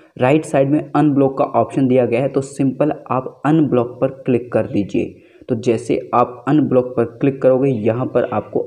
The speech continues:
अनब्लॉक का साइन दिख रहा है, ठीक है। तो यहाँ पर सिंपल आप अनब्लॉक पर क्लिक कर दीजिए।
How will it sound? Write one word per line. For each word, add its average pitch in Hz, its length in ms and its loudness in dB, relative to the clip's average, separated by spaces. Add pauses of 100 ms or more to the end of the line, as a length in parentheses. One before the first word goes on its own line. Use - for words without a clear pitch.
(120)
अनब्लॉक 127 440 2
का 120 100 2
साइन 117 400 0
दिख 107 340 -4
रहा 95 120 -4
है, 92 80 -6
ठीक 123 200 -2
है। 104 140 -2 (360)
तो 123 60 2
यहाँ 117 280 0
पर 135 160 -2
सिंपल 135 380 -2
आप - 260 -4
अनब्लॉक 120 380 0
पर - 200 -8
क्लिक 123 400 -2
कर 110 120 -2
दीजिए। 98 300 -4